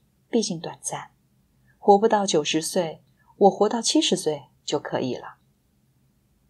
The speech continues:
你这样想的话也没问题。我不反对这种生活态度，也不反对喝咖啡。那不是谁强制你去食用的东西。你喜欢它的味道，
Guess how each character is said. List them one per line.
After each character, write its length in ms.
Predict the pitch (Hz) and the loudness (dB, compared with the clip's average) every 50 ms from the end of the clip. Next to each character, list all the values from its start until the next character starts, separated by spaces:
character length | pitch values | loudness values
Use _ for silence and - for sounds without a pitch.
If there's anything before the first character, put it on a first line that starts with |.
| _ _ _ _ | _ _ _ _
你 320 | - 220 220 220 214 214 214 | 0 2 2 2 0 -4 -4
这 120 | - 311 | -4 -4
样 140 | 330 302 247 | -4 -4 -6
想 180 | - 180 143 | -8 -8 -8
的 80 | - - | -10 -16
话 380 | - - 160 156 139 - _ _ _ _ _ | -16 -14 -14 -14 -14 -16 _ _ _ _ _
也 160 | - 165 151 | -2 -2 -2
没 140 | 135 139 156 | -2 -4 -6
问 160 | 190 226 202 | -6 -8 -10
题。 320 | - - - - - _ _ _ _ _ _ _ _ _ _ _ _ _ _ _ _ _ _ | -10 -14 -14 -14 -16 _ _ _ _ _ _ _ _ _ _ _ _ _ _ _ _ _ _
我 100 | - 208 | 8 8
不 120 | 202 302 302 | 8 8 2
反 220 | 302 208 160 139 | 2 2 -6 -2
对 320 | - 165 160 156 151 156 - | -2 -2 -2 -2 -4 -12 -6
这 140 | - 220 208 | -4 -2 -2
种 140 | - 175 | -2 -4
生 180 | - - 196 196 | -6 -6 -8 -8
活 100 | 196 190 | -10 -12
态 240 | 185 - - 220 170 | -12 -10 -8 -8 -8
度， 280 | - - 120 - _ _ _ _ _ _ _ _ _ _ _ _ _ _ _ | -8 -8 -10 -10 _ _ _ _ _ _ _ _ _ _ _ _ _ _ _
也 120 | - 160 151 | 0 0 0
不 140 | - - 180 | 0 -2 -4
反 200 | - 151 143 147 | -4 -6 -8 -6
对 280 | - 151 147 - _ _ | -8 -10 -10 -10 _ _
喝 120 | _ - 165 | _ -12 -10
咖 180 | - - 180 | -10 -10 -14
啡。 280 | 185 _ 196 196 196 202 _ _ _ _ _ _ _ _ _ _ _ _ _ _ _ _ _ _ _ _ _ _ _ _ _ _ _ _ _ _ | -10 _ -10 -10 -10 -12 _ _ _ _ _ _ _ _ _ _ _ _ _ _ _ _ _ _ _ _ _ _ _ _ _ _ _ _ _ _
那 280 | 240 247 247 233 220 208 | 0 0 0 0 -2 -4
不 180 | 202 - 214 | -2 -2 -2
是 400 | 208 - 240 226 208 202 190 196 202 | 2 4 6 8 8 8 6 4 2
谁 260 | - - - 180 196 | -4 -2 0 0 -2
强 320 | 196 - - - 156 180 196 | -2 -4 -6 -6 -8 -6 -4
制 160 | - 294 277 | 0 2 4
你 300 | 240 190 156 143 - _ | 4 2 0 -6 -10 _
去 160 | - - - | -6 -4 -2
食 280 | 151 - - - 143 139 | 2 2 2 2 0 -2
用 140 | 175 180 170 | -4 -6 -8
的 80 | 156 | -8
东 220 | 143 - 147 160 170 | -8 -10 -10 -8 -10
西。 300 | - - - - - _ _ _ _ _ _ _ _ _ _ _ _ _ _ _ _ _ _ _ _ | -8 -8 -8 -8 -12 _ _ _ _ _ _ _ _ _ _ _ _ _ _ _ _ _ _ _ _
你 100 | _ 233 | _ -2
喜 200 | 254 254 - - | -2 0 2 0
欢 160 | - - 175 190 | 0 0 -4 -6
它 100 | 208 208 | -2 -2
的 120 | 190 175 | -2 -2
味 200 | 190 226 214 170 | -2 -4 -6 -4
道， 240 | - 151 156 - | -4 -6 -6 -8